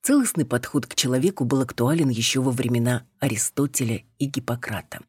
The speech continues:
Однако современное халическое плавание стало инновационным направлением, объединяющим древние традиции и передовые методики. Свою авторскую методику халического плавания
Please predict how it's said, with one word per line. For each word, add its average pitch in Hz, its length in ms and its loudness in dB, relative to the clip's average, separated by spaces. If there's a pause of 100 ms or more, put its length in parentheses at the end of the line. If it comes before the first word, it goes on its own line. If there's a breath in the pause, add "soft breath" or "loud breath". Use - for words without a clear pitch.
(400)
Однако 143 360 2
современное 131 680 2
халическое 120 560 -2
плавание 139 720 -2
стало 135 440 0 (180)
инновационным 135 880 0
направлением, 123 720 -2 (180)
объединяющим 151 840 2
древние 139 400 0
традиции 135 840 -2
и 175 100 -2
передовые 120 640 -2
методики. 120 640 -6 (420)
Свою 165 460 2
авторскую 135 600 -2
методику 139 480 0
халического 127 600 -2
плавания 165 640 -2